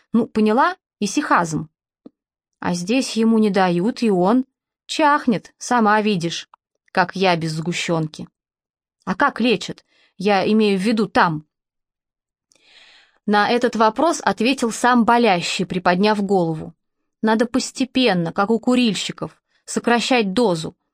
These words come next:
Нельзя резко обламывать, очень тяжело. Можно ещё и ночные процедуры применять. Какие ещё ночные процедуры? Тиша опять лёг. Борин объяснил. Когда такой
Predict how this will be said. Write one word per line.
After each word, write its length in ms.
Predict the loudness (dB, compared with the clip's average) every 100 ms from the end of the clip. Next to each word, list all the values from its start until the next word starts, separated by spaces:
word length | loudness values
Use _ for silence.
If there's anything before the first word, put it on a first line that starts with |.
| _ _
Нельзя 420 | 0 2 2 2 4
резко 420 | 2 0 2 2
обламывать, 640 | 2 2 2 0 -2 -4
очень 240 | -2 0 0
тяжело. 580 | 0 0 2 0 -2 -8 _ _ _ _ _
Можно 300 | 0 2 4
ещё 400 | 4 2 0 0 -2 _
и 100 | 0
ночные 520 | 2 2 0 2 2 2
процедуры 580 | -2 -2 0 0 0
применять. 680 | -2 -2 -2 -2 -4 -8 -20 _ _ _ _ _ _ _ _
Какие 460 | -2 -2 0 0 0
ещё 260 | -2 -2
ночные 440 | -2 -2 0 0 0
процедуры? 640 | -6 -4 -2 0 -2 -6 _ _ _ _ _ _
Тиша 340 | -6 -4 -2 -2
опять 480 | -2 -2 -2 -2 -2
лёг. 340 | -2 -4 -12 _ _ _ -6
Борин 380 | 0 2 2 0
объяснил. 600 | 0 -4 -2 -2 -2 -8 _ _ _ _ -20 -20 -6
Когда 340 | -2 0 0 0
такой 580 | 0 0 2 0 -2